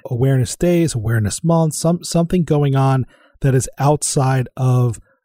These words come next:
the podcasting space that they should really plan in that way, that they should be thinking about that as they're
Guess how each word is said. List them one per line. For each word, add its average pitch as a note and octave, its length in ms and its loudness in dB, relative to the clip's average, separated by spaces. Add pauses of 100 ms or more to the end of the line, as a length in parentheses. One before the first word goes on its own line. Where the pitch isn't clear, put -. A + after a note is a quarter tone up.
(140)
the A2 100 2
podcasting C3 880 -2
space C#3 300 0
that C3+ 80 0
they A#2+ 100 2
should B2+ 200 -6
really C3+ 320 2 (360)
plan C#3+ 440 2
in C#3 260 -2
that C3+ 260 0
way, C3+ 320 2
that A#2 140 -2
they A#2+ 80 0
should - 140 -6
be A#2+ 140 0
thinking C3+ 400 0
about A#2+ 280 0
that B2+ 120 0
as B2 300 0
they're A#2+ 320 2